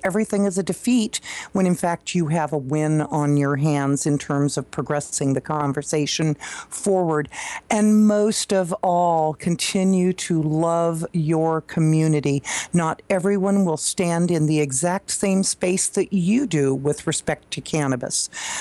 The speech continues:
But if we start assassinating each other in a circular firing squad,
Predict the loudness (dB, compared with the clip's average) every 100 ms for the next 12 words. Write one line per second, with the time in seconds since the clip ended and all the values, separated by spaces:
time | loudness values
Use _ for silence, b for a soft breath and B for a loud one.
0 | B B 0 2 0 -2 -8 _ _ _
1 | _ _ _ _ -6 -2 0 0 0 0
2 | 0 -2 -2 0 0 0 0 0 0 0
3 | 0 0 0 0 0 0 0 0 0 0
4 | 0 -2 0 -2 0 0 0 0 0 0
5 | -2 -2 -2 0 0 -2